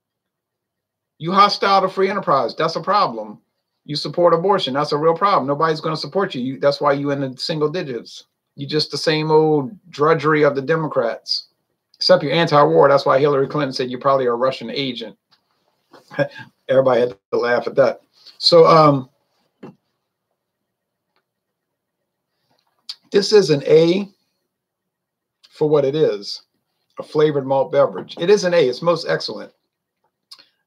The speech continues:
It tastes like you're eating mango. I swear it. This company is fascinating, Anheuser-Busch.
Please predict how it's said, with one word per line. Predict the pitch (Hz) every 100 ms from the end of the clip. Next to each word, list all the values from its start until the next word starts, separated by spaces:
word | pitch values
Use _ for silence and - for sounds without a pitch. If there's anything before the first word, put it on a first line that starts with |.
| _ _ -
It | 139
tastes | 240 233 226
like | 190 208
you're | 185 -
eating | 202 202 202 190
mango. | 233 233 170
I | 147
swear | - 202 226 185
it. | 120 - _ _ _ -
This | -
company | - 254 196 170
is | 151
fascinating, | - 208 220 160 143 117 113 _ _ _ -
Anheuser-Busch. | 143 139 131 127 127 110 -